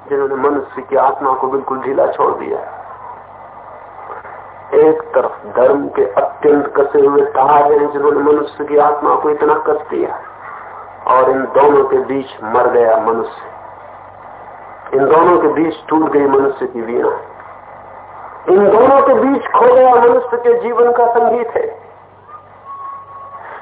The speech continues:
मनुष्य के जीवन के तारों को वहां लाना है, जहां ना तो वो पदार्थ की तरफ बहुत खिंचे होते हैं, ना आत्मा की तरफ,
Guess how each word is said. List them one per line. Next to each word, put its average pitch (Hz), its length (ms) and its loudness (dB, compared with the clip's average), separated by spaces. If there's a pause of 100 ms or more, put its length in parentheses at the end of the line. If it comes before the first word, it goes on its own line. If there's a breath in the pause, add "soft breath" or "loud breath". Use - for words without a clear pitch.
(260 loud breath)
मनुष्य 220 560 2
के 214 240 4
जीवन 202 460 2
के 190 100 2
तारों 196 440 2
को 180 120 2
वहां 185 300 4
लाना 208 280 4
है, 214 280 4
जहां 165 580 -2
ना 190 140 2
तो 160 140 -4
वो 156 140 0
पदार्थ 220 680 0
की 196 60 -8
तरफ 165 360 -2
बहुत 151 300 2
खिंचे 139 220 -8
होते 135 320 -4
हैं, 131 180 -8
ना 131 120 -2
आत्मा 127 360 0
की 120 160 -8
तरफ, - 220 -10